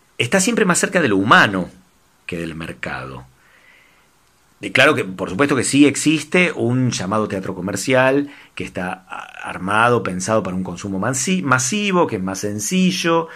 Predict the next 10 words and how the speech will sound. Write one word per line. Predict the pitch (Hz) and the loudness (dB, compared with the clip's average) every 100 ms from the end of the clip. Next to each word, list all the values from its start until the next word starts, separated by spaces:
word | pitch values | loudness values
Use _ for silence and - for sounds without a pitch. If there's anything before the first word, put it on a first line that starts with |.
| - | -14
más | 95 92 | -12 -2
fácil | 110 101 92 | 0 0 -4
en | |
sus | 87 92 | -6 -8
propuestas, | 98 92 147 131 117 | -6 2 2 2 -2
qué | 107 | -4
sé | |
yo, | 90 | -6
más | 90 101 | -6 -4
llevadero, | 107 92 95 131 135 120 | -4 -2 2 4 4 2